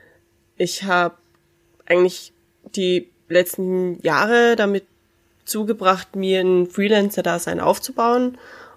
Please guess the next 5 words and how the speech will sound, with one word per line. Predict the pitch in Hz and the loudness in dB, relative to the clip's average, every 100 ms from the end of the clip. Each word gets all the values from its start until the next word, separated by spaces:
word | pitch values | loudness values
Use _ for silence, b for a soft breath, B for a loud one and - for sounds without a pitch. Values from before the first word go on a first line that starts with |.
| _ | _
und | 175 180 180 170 | 0 2 2 2
damit | 170 180 185 | 2 2 2
halt | 190 170 - | 0 -2 0
ein | 180 170 165 165 - - | 0 2 0 -4 -8 -6
relativ, | - 180 196 190 175 - - - | 0 2 2 -2 -4 -8 -16 -20